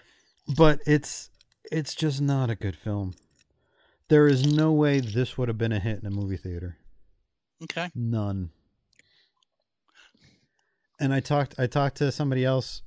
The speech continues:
Speaker 1: who just happened to watch it last night.
Speaker 2: Mm-hmm.
Speaker 1: Um, and they basically said the same thing. They were like, "There's so much wrong with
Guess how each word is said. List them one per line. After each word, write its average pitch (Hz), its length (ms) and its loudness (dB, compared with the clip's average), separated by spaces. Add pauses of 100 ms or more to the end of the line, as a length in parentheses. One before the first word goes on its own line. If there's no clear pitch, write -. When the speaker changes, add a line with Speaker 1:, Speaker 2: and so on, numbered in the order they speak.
Speaker 1:
who 120 420 -2 (880)
just 147 240 0
happened 143 460 -2
to 131 100 0
watch 123 260 0
it 120 100 -6
last 110 280 -4
night. 107 300 -6 (760)
Speaker 2:
Mm-hmm. 139 320 -8
Speaker 1:
Um, 110 680 -2 (1300)
and 123 520 -2 (180)
they 131 260 0
basically 120 420 0
said 107 220 -4
the 101 60 -6
same 104 280 -6
thing. 101 260 -8
They 98 120 -6
were 104 180 -6
like, 98 360 -8 (800)
"There's 127 400 0
so 151 300 2
much 143 260 0
wrong 117 800 -2
with 113 400 -2